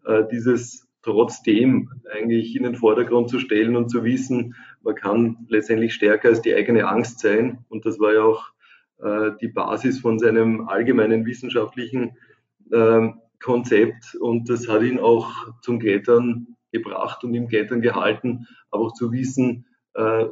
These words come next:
ja, man kann mit sich spielen, mit seinen, mit seinen Möglichkeiten und die Grenzen sind nicht unbedingt die Grenzen, sondern die kann man deutlich weiter hinausschieben.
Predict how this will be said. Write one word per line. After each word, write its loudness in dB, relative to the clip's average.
ja, 0
man -2
kann -2
mit -4
sich -12
spielen, -2
mit 2
seinen, 2
mit -2
seinen 2
Möglichkeiten 2
und 2
die 2
Grenzen -2
sind -2
nicht -6
unbedingt -4
die -14
Grenzen, -2
sondern 2
die 0
kann 0
man 2
deutlich 2
weiter 0
hinausschieben. -2